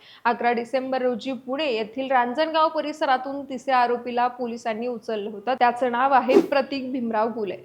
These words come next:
तो देखील केस तालुक्यातील टाकळी येथील रहिवासी असून चोवीस वर्षांचा आहे. सुदर्शन घुलेचा हा गावातील मित्र असून त्याच्यासोबत काम करायचा.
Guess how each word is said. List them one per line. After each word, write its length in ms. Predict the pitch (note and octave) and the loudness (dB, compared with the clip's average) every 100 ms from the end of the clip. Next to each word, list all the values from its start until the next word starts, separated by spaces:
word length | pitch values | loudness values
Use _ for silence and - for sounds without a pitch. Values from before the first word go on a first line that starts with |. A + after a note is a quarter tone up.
| - | -8
तो 120 | E4 | -4
देखील 360 | F4 F4 E4+ E4 | 0 0 2 0
केस 240 | D#4+ C#4+ D4 | 0 -2 4
तालुक्यातील 540 | B3+ C4+ B3+ B3 C4+ C#4 | 2 4 0 0 -4 2
टाकळी 340 | B3 A3+ D4 C#4+ | 4 4 0 -2
येथील 340 | G#3+ B3+ B3+ | -2 -2 -2
रहिवासी 480 | B3 C4 C#4+ C#4+ E4 | -4 -2 -4 -2 -2
असून 300 | C4+ C#4+ C#4+ | -2 -2 -6
चोवीस 480 | C#4+ E4 D#4+ E4 D#4 | -4 -2 -2 -4 -2
वर्षांचा 540 | C4+ - A#3 G#3 G#3 | -4 -2 -6 -4 -6
आहे. 100 | - - - - | -8 -12 -20 -6
सुदर्शन 560 | C4+ B3+ B3+ C#4 B3 | 0 0 2 0 -2
घुलेचा 420 | A#3 B3 B3 C#4+ | -2 0 0 2
हा 160 | C4 C4 | 2 4
गावातील 480 | C4 B3+ C#4+ D4+ D4 | 4 4 4 -2 -6
मित्र 260 | D4 D4 E4+ | -8 -2 2
असून 380 | D4+ - B3+ C#4 | 2 2 -6 -2
त्याच्यासोबत 640 | A#3 A#3+ - B3+ A#3 B3+ | -4 -4 -4 -4 -2 -2
काम 240 | C4 A3+ G#3 | 0 0 -2
करायचा. 400 | G3+ G3 - | -8 -8 -8